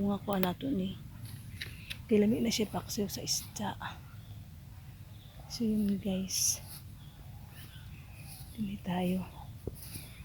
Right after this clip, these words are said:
Ano pa tayo paaboton nga kung ano. Mga patula. Mga patula.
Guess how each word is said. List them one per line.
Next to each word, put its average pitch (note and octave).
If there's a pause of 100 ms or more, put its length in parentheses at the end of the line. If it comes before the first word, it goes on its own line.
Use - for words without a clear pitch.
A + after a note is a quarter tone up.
(240)
Ano G3
pa G3+
tayo F#3+
paaboton F#3+
nga F#3
kung F#3+
ano. G3+ (1300)
Mga G3
patula. G#3+ (2000)
Mga B3
patula. A3